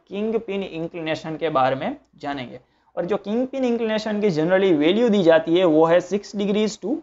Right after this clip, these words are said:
एट degrees, यानी कि जो किंग पिन इंक्लिनेशन जो कोई भी अगर ऑटोमोबाइल व्हीकल में दिया जाता है तो वो सिक्स degree to एट degree के बीच में होगा। तो दोस्तों ये आपको याद रखना है कि generally किंग पिन की जो वैल्यू है वो कितनी होती है, सिक्स degrees to एट degree।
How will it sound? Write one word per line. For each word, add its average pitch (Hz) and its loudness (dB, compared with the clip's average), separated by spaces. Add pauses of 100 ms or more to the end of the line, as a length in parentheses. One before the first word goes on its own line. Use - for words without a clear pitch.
(160)
एट 165 -2
degrees, 135 -4
यानी 160 0
कि 170 2
जो 165 2
किंग 180 -8
पिन 196 -8 (180)
इंक्लिनेशन 180 -6
जो 175 4
कोई 165 0
भी 202 -2 (460)
अगर 165 4
ऑटोमोबाइल 185 4
व्हीकल 170 2
में 165 0
दिया 202 4
जाता 147 4
है 143 2
तो 160 -4
वो 165 2 (120)
सिक्स 175 -10
degree 175 2
to 180 -2 (220)
एट 165 -8
degree 151 0
के 143 -4
बीच 139 -4
में 208 -6 (260)
होगा। 143 -8 (380)
तो 170 4
दोस्तों 196 2
ये 190 4
आपको 190 4
याद 175 6
रखना 170 0
है 165 -2
कि 165 0
generally 160 0
किंग 165 -10
पिन 165 -10
की 156 -6
जो 151 4
वैल्यू 151 4
है 143 2
वो 151 2
कितनी 147 -12
होती 143 -4
है, 175 -2
सिक्स - -10
degrees 147 -4
to 208 -12 (220)
एट 147 -12
degree। 131 -6